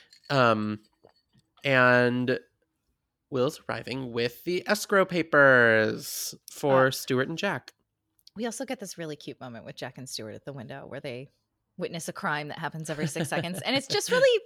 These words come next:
Speaker 2: it's very sweet. Like, I, I really love the way they wrote these two together because they clearly just kind of get each other.
Speaker 1: Mm-hmm.
Speaker 2: Like, they just kind of make sense together, and I think it's really sweet.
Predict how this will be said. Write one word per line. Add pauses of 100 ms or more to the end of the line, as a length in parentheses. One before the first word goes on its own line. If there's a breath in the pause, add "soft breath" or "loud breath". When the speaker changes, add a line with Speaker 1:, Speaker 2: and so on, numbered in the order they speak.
(160)
Speaker 2:
it's
very
sweet. (320 loud breath)
Like, (340 soft breath)
I, (100)
I
really
love
the
way
they
wrote
these
two
together
because
they
clearly
just
kind
of
get
each
other. (460)
Speaker 1:
Mm-hmm.
Speaker 2:
Like,
they
just
kind
of
make
sense
together,
and
I
think
it's
really
sweet.